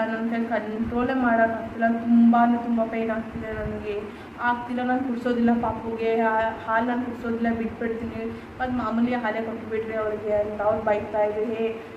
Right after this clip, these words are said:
ಹಂಗೆಲ್ಲ ಮಾಡಬಾರ್ದು, ಮತ್ತು ನೀನೇನೋ ಹಾಲು ಕುಡ್ಸೋದು ಬಿಟ್ಬಿಟ್ಟು ಅಂತಂದ್ರೆ ನಿನಗೂ ಪಾಪುಗೂ,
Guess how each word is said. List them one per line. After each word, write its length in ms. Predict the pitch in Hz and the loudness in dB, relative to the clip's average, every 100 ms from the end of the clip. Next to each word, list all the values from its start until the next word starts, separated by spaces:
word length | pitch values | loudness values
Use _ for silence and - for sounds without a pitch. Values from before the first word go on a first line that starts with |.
| - | -10
ಹಂಗೆಲ್ಲ 280 | 226 214 214 240 | -4 -2 0 2
ಮಾಡಬಾರ್ದು, 840 | 226 208 202 220 220 220 226 226 | 2 0 0 2 2 0 -6 -2
ಮತ್ತು 220 | 220 220 | -2 0
ನೀನೇನೋ 360 | 233 220 214 233 | -2 -2 -2 -2
ಹಾಲು 260 | 226 220 233 | 0 -2 -2
ಕುಡ್ಸೋದು 340 | 240 233 240 | -4 -4 -6
ಬಿಟ್ಬಿಟ್ಟು 580 | 226 233 - 247 240 247 | -4 -6 -6 -8 -6 -6
ಅಂತಂದ್ರೆ 460 | 233 233 233 240 | -4 -2 0 2
ನಿನಗೂ 360 | 254 240 240 254 | 4 4 4 2
ಪಾಪುಗೂ, 640 | 247 247 - 240 240 240 | 0 -2 -2 -2 2 4